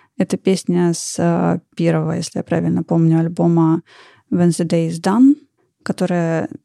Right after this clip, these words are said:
звучит у меня в голове вот просто с первого аккорда и до последнего. Я не очень хорошо помню текст, но я помню, вот, ну вот она там есть. Она у меня автоматически включается. А, это песня номер два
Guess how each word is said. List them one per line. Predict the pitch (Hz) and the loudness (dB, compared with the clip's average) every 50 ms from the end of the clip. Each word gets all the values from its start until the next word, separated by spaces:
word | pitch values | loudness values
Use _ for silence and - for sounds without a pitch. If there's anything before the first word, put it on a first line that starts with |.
| _ _ _ | _ _ _
звучит | - 175 180 175 185 175 - 202 202 - | -2 -2 0 0 -2 0 0 -2 -2 0
у | 190 | 0
меня | 180 175 170 170 165 | 2 4 4 4 2
в | 160 180 | 0 0
голове | 180 175 175 175 180 220 226 | -2 0 0 0 0 0 -2
вот | 185 165 - | -2 -4 -4
просто | - - 175 - - - | -4 -4 -4 -4 -8 -12
с | 175 - - | -12 -12 -12
первого | - - 185 180 170 165 160 165 160 | -8 -2 0 0 0 0 -2 -2 -4
аккорда | 160 - - 208 233 226 202 190 175 | -6 -4 -2 -2 -2 -2 -2 -4 -4
и | 165 - 175 | -4 -4 -6
до | 170 175 - | -6 -6 -6
последнего. | - - 175 - - 190 214 247 254 240 233 214 208 202 196 180 | -6 -6 -8 -6 -2 -2 2 4 4 4 4 2 0 -2 -2 -2
Я | - 180 185 185 | -2 0 0 0
не | 180 180 175 | 2 2 2
очень | 170 170 - | 0 -2 -4
хорошо | - 175 175 165 - - 165 | -6 -6 -6 -4 -6 -6 -8
помню | - - 170 165 170 170 170 | -4 -4 -2 -2 -2 -2 -4
текст, | - - 247 277 - - - _ | -2 -2 -4 -4 -4 -10 -6 _
но | - | -2
я | 180 175 180 175 | 0 0 -2 0
помню, | - 208 214 208 190 180 | 0 2 2 2 2 2
вот, | 170 - 165 - | 0 -2 -6 -4
ну | - - - | -2 -2 0
вот | - - - - _ | 0 -2 -4 -6 _
она | - 170 180 202 220 | 0 2 2 2 2
там | - 190 185 | 0 0 0
есть. | 180 170 170 156 160 - - - - - _ _ _ _ | 0 0 -2 -4 -6 -10 -14 -18 -20 -20 _ _ _ _
Она | - - 180 175 185 | -2 2 2 4 4
у | 190 | 4
меня | 185 175 170 185 | 4 4 4 2
автоматически | 180 - - - 180 180 - - - - - - - - | 0 -2 -4 -4 -4 -4 -6 -10 -14 -14 -16 -16 -16 -18
включается. | - _ - - - - - - - - - - - - _ _ _ | -16 _ -14 -12 -8 -8 -8 -8 -10 -10 -8 -8 -8 -8 _ _ _
А, | - 185 185 180 175 170 175 | 0 0 2 2 0 0 -2
это | - 170 - 196 | -4 -4 -4 0
песня | - 196 196 - 196 185 | 0 0 0 0 0 2
номер | 185 185 175 180 180 | 2 2 2 0 0
два | 175 175 170 175 156 165 208 | -2 -2 0 0 2 2 0